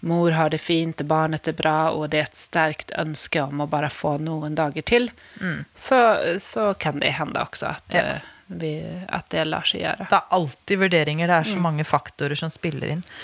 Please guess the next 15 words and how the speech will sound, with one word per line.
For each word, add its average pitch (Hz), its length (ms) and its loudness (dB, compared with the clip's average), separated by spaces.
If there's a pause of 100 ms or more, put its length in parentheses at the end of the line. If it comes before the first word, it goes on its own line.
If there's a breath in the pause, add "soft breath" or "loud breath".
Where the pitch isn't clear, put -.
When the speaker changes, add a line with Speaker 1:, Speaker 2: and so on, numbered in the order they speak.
(140 loud breath)
Speaker 2:
Men 240 140 2
högt 240 300 4
blodtryck, 170 680 2
Jenny, 185 360 6
och, 202 440 6
och 190 440 4 (160)
fara 160 380 4
för, 165 460 2
eh, 165 300 4 (400 loud breath)
svangerskapsförgiftning, 185 1120 -2
det 180 80 2
är 190 260 6
också 180 280 -2
en, 220 280 4
eh, 208 360 4